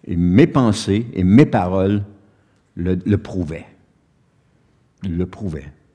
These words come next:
Oh, je pouvais me présenter devant des chrétiens. « Oh, oh oui, ça va bien, puis être de bonne humeur, puis tout correct. » Mais ça prenait pas longtemps qu'ils s'apercevaient, hmm, que ma relation avec Dieu, elle était pas là. Ou elle était moins là.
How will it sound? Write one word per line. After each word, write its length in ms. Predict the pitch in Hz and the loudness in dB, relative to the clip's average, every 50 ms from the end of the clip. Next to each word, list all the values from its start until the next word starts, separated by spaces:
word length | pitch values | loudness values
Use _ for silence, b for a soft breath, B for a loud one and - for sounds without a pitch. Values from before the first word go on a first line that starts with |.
| _ _ | _ _
Oh, 180 | - 123 135 110 | 2 4 4 4
je 140 | 92 - - | 2 -2 -8
pouvais 240 | - 101 90 110 104 | -10 -2 0 2 2
me 40 | |
présenter 380 | 90 101 104 98 104 95 87 110 | 2 2 2 2 2 2 0 2
devant 140 | 107 95 95 | 2 2 2
des 100 | 92 92 | 0 -2
chrétiens. « 420 | 85 - 90 87 - 95 98 98 92 - - | -4 -4 -10 -8 -6 -4 -4 -4 -4 -4 -10
Oh, 80 | 117 - - | -12 -10 -8
oh 180 | 107 107 107 95 | -6 -6 -6 -4
oui, 220 | 85 90 95 98 | -2 -2 -2 -2
ça 140 | 82 - 73 | -2 -4 -10
va 120 | 78 78 | -12 -12
bien, 300 | 73 85 85 82 101 95 | -12 -10 -10 -8 -6 -6
puis 240 | 80 - 120 - - | -4 -4 -4 -6 -6
être 80 | 87 95 | -10 -8
de 80 | 95 | -8
bonne 200 | 95 85 87 82 | -8 -6 -6 -4
humeur, 360 | 92 92 92 98 110 107 101 - | -4 -4 -4 -2 -2 -4 -4 -6
puis 80 | 101 | -6
tout 100 | 85 107 | -6 -6
correct. » 480 | 101 - 110 107 123 160 - - - - b b b b b b b b b b b b b b _ _ _ _ _ | -6 -4 -4 -2 0 -2 -2 -4 -10 -20 b b b b b b b b b b b b b b _ _ _ _ _
Mais 120 | - 95 | -4 -2
ça 120 | 90 85 104 | 0 0 -2
prenait 280 | 80 92 98 95 98 | -2 0 0 0 2
pas 100 | - 104 | 2 2
longtemps 400 | 101 101 98 92 85 - 117 113 | 2 4 2 2 2 2 0 0
qu'ils 100 | 117 117 | 0 -2
s'apercevaient, 540 | - - 104 101 92 92 - 104 90 95 107 | -4 -4 -4 -4 -6 -8 -8 -6 -4 -4 -4
hmm, 380 | 101 - 127 120 107 101 90 85 85 - - _ _ _ _ _ _ _ _ _ _ _ _ _ b b b b b b b b b b b b _ _ _ _ | -4 -4 -4 -4 -4 -4 -6 -8 -10 -16 -20 _ _ _ _ _ _ _ _ _ _ _ _ _ b b b b b b b b b b b b _ _ _ _
que 80 | - 113 | -2 0
ma 140 | 98 98 92 | 0 0 0
relation 440 | 98 98 95 95 95 - - 117 | 0 0 0 0 -2 0 0 0
avec 200 | 110 104 101 95 | 0 2 0 -2
Dieu, 220 | 87 78 98 120 113 | -2 -2 0 0 0
elle 100 | 104 95 | 0 -2
était 160 | 90 98 95 | -2 -4 -6
pas 180 | 90 - 101 101 | -6 -6 -10 -8
là. 160 | 117 127 110 - - - _ _ _ _ _ _ _ _ | -8 -10 -12 -14 -16 -20 _ _ _ _ _ _ _ _
Ou 140 | - 104 110 | -2 0 0
elle 100 | 104 95 | 2 2
était 220 | 95 90 - 101 | 0 2 4 6
moins 360 | 98 104 110 110 113 151 165 135 | 6 8 8 8 6 6 4 0
là. 140 | 101 80 | -2 -4